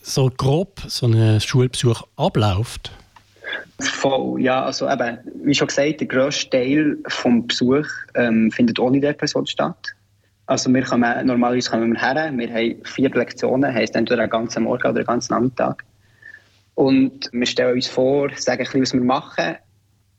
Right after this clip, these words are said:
Speaker 2: weisen darauf her, dass das Ganze freiwillig ist, dass man sich jederzeit kann zurückziehen kann, wenn man gerade einen Moment braucht oder auch grundsätzlich. Die Lehrperson ist immer irgendwo erreichbar, falls sich jemand wirklich muss daraus ziehen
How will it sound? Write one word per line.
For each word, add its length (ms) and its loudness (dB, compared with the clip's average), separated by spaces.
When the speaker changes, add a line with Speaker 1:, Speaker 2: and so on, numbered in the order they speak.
Speaker 2:
weisen 380 2
darauf 200 0
her, 240 0
dass 340 -8
das 120 -14
Ganze 320 -2
freiwillig 540 2
ist, 240 0
dass 80 -4
man 80 -8
sich 140 -2
jederzeit 460 -2
kann 140 -2
zurückziehen 720 0
kann, 80 -20
wenn 180 4
man 300 2
gerade 260 -2
einen 80 4
Moment 420 0
braucht 500 -2
oder 220 0
auch 140 0
grundsätzlich. 720 0
Die 100 -2
Lehrperson 380 0
ist 120 -2
immer 200 4
irgendwo 440 0
erreichbar, 640 0
falls 220 -4
sich 100 -6
jemand 340 -4
wirklich 320 -4
muss 300 2
daraus 320 -2
ziehen 320 0